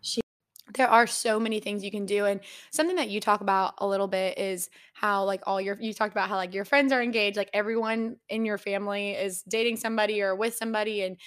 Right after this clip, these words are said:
Speaker 2: it seems like so many of the questions we kept on getting, "Everyone is in a relationship, help, help, like, how do I stay happy? How should I stay positive?"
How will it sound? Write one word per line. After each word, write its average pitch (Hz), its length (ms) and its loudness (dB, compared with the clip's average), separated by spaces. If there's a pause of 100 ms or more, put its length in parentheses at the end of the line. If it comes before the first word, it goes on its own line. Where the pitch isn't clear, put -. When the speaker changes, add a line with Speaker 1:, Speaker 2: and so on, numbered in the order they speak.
(240)
Speaker 2:
it 254 160 0
seems 226 300 -4
like 208 120 -2
so 220 140 -4
many 233 160 0
of 233 80 -2
the 220 60 -4
questions 196 400 -6
we 208 40 -8
kept 202 160 -2
on 196 120 0
getting, 190 200 -2 (200)
"Everyone 240 400 2
is 226 80 0
in 233 80 2
a - 20 0
relationship, 214 640 -2 (120)
help, 226 400 4 (320)
help, 247 380 4
like, 233 140 2
how 254 180 6
do 262 60 4
I 247 140 8
stay 247 160 2
happy? 226 340 2
How 233 160 4
should 233 160 -2
I 233 40 0
stay 233 180 -4
positive?" 208 420 2